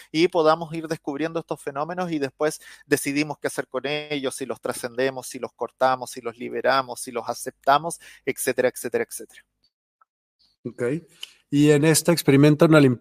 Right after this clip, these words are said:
Speaker 2: alineación y limpieza en, es que creo, creo que no ocupo todo.
Speaker 1: <laughs> Claro, es una, eh, mira, esa es una limpieza que hago con, eh,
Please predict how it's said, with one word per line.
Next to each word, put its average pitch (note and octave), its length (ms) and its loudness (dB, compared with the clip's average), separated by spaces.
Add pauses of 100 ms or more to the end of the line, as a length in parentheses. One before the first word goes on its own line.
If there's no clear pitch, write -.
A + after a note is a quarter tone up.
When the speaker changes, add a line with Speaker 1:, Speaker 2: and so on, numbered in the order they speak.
Speaker 2:
alineación B2 640 4
y D#3 60 4
limpieza C3 720 2 (100)
en, F3 340 0 (160)
es - 120 -12
que C#3+ 280 2
creo, C3+ 220 2
creo B2 160 -4
que C3+ 100 0
no C3 120 2
ocupo A#2+ 360 -4
todo. B2 380 -2 (2250)
Speaker 1:
<laughs> F3+ 600 4 (340)
Claro, D#3 240 8
es D3+ 80 6
una, F3+ 340 6
eh, F3+ 180 2
mira, D#3+ 320 6
esa E3+ 260 0
es - 140 -4
una D#3 800 2
limpieza C3 540 -6
que D3+ 180 0
hago E3+ 640 0
con, D#3+ 800 -6 (460)
eh, B2+ 680 -2